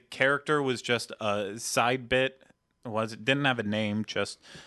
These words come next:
you know, behind a computer or something like that, and then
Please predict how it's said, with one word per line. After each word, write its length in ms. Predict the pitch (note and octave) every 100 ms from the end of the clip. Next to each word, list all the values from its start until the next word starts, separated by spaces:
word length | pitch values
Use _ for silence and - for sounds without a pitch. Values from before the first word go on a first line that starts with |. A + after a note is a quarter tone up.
| -
you 140 | A2+ A2
know, 120 | A2+
behind 380 | A2+ A2+ B2+ B2
a 40 |
computer 440 | A#2+ A2 A#2+ A#2 G#2
or 40 |
something 360 | - A#2 - A2
like 200 | G2 G2+
that, 260 | G2+ G2+
and 240 | - G#2+ G#2+
then 360 | G#2+ G#2 G#2